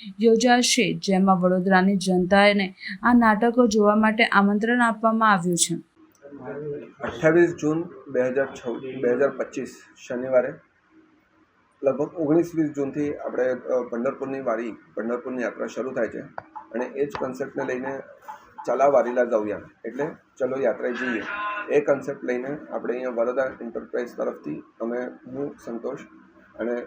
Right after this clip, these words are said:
Speaker 2: માનસીબેન, આપણે મુંબઈનું એક પ્રખ્યાત ગ્રુપ છે અભંગ રીપોસ્ટ કરીને, એ લોકોને આપણે વડોદરા બોલાવી રહ્યા છે અને વડોદરાનું કોઈ ગુજરાતનું ફર્સ્ટ ટાઇમ એ લોકો પરફોર્મન્સ આપવા આવી રહ્યા છે. એટલે ઘણા બધા એમને ફોલોઅર્સ છે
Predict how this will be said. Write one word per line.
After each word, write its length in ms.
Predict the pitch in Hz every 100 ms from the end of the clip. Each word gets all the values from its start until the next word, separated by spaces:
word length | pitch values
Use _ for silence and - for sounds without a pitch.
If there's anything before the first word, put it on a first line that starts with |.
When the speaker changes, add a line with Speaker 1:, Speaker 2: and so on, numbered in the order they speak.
| 123
Speaker 2:
માનસીબેન, 500 | 113 113 117 123 156 _ _ _ _
આપણે 300 | 110 120 120 117 117 - _
મુંબઈનું 360 | 127 127 143 147
એક 120 | 147
પ્રખ્યાત 340 | 143 127 143 127
ગ્રુપ 300 | 117 123 117
છે 180 | 143 175 _ _ _ _ _ _ -
અભંગ 320 | 117 143 147
રીપોસ્ટ 560 | 127 135 - 110 -
કરીને, 300 | - 107 107 110 - - _ _ _ _
એ 140 | 135 135
લોકોને 420 | 131 135 135 135
આપણે 320 | 127 - 127
વડોદરા 560 | 123 120 120 127 127 -
બોલાવી 240 | 117 117 120
રહ્યા 140 | 123
છે 100 | 117
અને 200 | 139 135
વડોદરાનું 560 | 113 127 147 147 156 -
કોઈ 120 | 156
ગુજરાતનું 480 | 120 113 127 120 151
ફર્સ્ટ 340 | - 127 135
ટાઇમ 160 | 135 139
એ 40 |
લોકો 180 | 127 123
પરફોર્મન્સ 560 | 123 117 - 123 127 -
આપવા 280 | 123 -
આવી 180 | 120 117
રહ્યા 200 | 113 104
છે. 100 | 101 127 - - - - _ -
એટલે 360 | 107 117 120 117 110 - - -
ઘણા 200 | 117 123
બધા 180 | 147 151
એમને 200 | 147 147
ફોલોઅર્સ 420 | 147 127 135 139
છે 80 | -